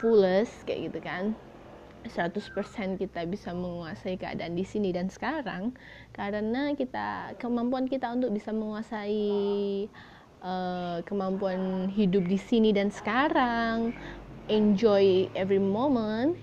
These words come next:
itu adalah suatu kekuatan yang luar biasa sekali untuk kita bisa hidup happy, sehat,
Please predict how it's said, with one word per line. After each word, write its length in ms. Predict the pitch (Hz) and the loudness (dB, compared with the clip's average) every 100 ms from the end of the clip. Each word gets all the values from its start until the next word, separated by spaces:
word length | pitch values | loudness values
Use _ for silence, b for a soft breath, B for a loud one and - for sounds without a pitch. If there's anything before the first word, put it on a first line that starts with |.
| - | -8
itu 240 | - - 359 - | -6 -4 -4 -4
adalah 400 | 220 208 254 311 | -4 -4 -4 -2
suatu 320 | 285 254 302 302 | -2 -2 -4 -4
kekuatan 480 | 330 349 339 349 | -4 -2 -2 -2
yang 80 | 349 | -4
luar 160 | 339 330 | -2 0
biasa 240 | 339 339 | 0 0
sekali 480 | 330 - 285 311 359 - | -6 -4 -2 -2 -2 -2
untuk 320 | 320 339 - | -2 -2 0
kita 240 | 320 370 | -2 0
bisa 320 | 320 254 294 285 | 2 0 -2 -2
hidup 320 | 214 226 226 | 0 -2 -4
happy, 640 | 208 - - 196 220 311 | -8 -10 -8 -6 -6 -8
sehat, 560 | - 165 160 - 190 | -6 -8 -8 -8 -6